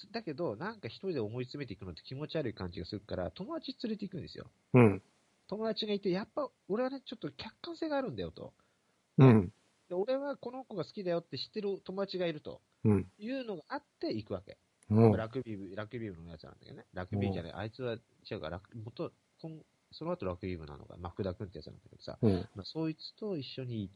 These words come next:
Speaker 1: て、みたいなのがあってさ。で、だからその、高校卒業した後も、
Speaker 2: <laughs>
Speaker 1: だから横田君っていう人と行ったりね。
Speaker 2: うん。
Speaker 1: で、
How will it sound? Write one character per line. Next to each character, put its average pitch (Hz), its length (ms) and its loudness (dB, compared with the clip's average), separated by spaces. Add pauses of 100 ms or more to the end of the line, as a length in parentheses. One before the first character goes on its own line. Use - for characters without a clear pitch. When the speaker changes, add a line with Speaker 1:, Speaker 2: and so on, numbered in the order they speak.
(160)
Speaker 1:
て、 110 160 0
み 76 100 -4
た - 100 -12
い - 20 -12
な - 80 -14 (180)
の - 60 -18
が - 140 -10
あ - 20 -4
っ 87 40 -6
て - 200 -20
さ。 80 380 -10 (200)
で、 127 140 -4
だ 127 60 0
か 147 60 -2
ら 143 80 -4
そ 170 120 -8
の、 160 300 -4
高 185 200 -2
校 185 580 0
卒 170 220 -10
業 175 120 -2
し - 80 -12
た 196 100 -2
後 190 160 -6
も、 139 480 4
Speaker 2:
<laughs> - 80 -18
Speaker 1:
だ 117 80 -2
か 107 60 0
ら - 20 -2
横 127 240 -2
田 92 160 -6
君 92 160 -10
っ - 40 -10
て 82 160 -14
い 82 40 -8
う 85 40 -8
人 - 380 -6
と 101 40 -4
行 80 320 -12
っ - 20 -20
た 87 100 -10
り 78 120 -14
ね。 180 120 -14 (280)
Speaker 2:
う 120 100 10
ん。 107 180 6
Speaker 1:
で、 123 140 -10